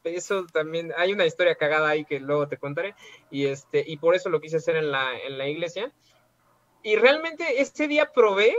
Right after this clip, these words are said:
que la iglesia católica es ta-, tan, pero tan frágil que la derribas con mil varos,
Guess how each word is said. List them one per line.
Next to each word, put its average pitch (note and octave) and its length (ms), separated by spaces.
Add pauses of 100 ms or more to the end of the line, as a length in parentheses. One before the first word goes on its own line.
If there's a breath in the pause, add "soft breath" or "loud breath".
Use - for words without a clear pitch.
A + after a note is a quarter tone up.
(120)
que F3+ 500 (240)
la F3 340
iglesia G3+ 420
católica G#3 440
es A3 100
ta-, G#3+ 200 (120)
tan, B3 300
pero G#3+ 240
tan A3+ 240
frágil A#3 460
que G3 100
la D#3+ 160
derribas F3+ 540
con D#3+ 240
mil F3+ 180
varos, E3 480